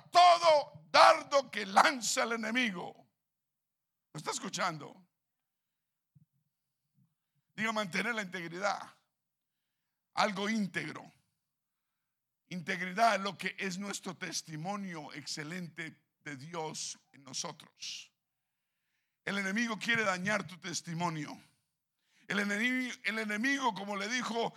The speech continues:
el Señor a Pedro, te está buscando para zarandearte como a trigo.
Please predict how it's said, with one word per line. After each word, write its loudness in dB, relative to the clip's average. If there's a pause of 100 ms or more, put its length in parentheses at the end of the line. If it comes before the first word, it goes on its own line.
(160)
el -2
Señor 0
a 2
Pedro, -2 (220)
te -2
está 4
buscando -2 (220)
para 4
zarandearte 0
como -6
a -6
trigo. -8